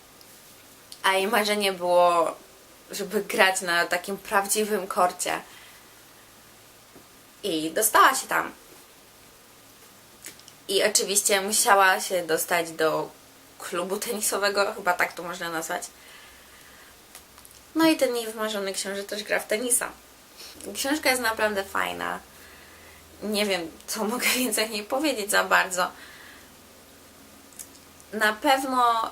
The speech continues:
bym ją polecała na, teraz, na ten okres letni, bo potem, jak się zacznie znowu uczenie się i w ogóle, no to nie będzie czasu na to. A to jest taka książka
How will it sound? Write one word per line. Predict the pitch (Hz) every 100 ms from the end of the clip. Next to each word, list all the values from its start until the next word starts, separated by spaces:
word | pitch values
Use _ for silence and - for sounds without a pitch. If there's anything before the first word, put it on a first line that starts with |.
| -
bym | 196 220
ją | 240 208
polecała | 254 214 214 214 202 190
na, | 180 175 - -
teraz, | - 196 175 180
na | 170
ten | 180 180
okres | 196 - 202
letni, | 214 185 165 - 170
bo | - 175 165 175 - - -
potem, | 233 208 180 175
jak | 165
się | 180
zacznie | 180 180 - 180 165 175
znowu | 175 190 180 160
uczenie | 165 - 202 190 202
się | 202
i | 180
w | 190
ogóle, | 175 180 180 208
no | 339
to | 427 453
nie | 466
będzie | 508 508 494 -
czasu | 427 392 - 214
na | 190
to. | - - - - - - - - - - - - -
A | 262 277
to | 277 311
jest | 294 -
taka | 233 220
książka | 208 226 208 - - 92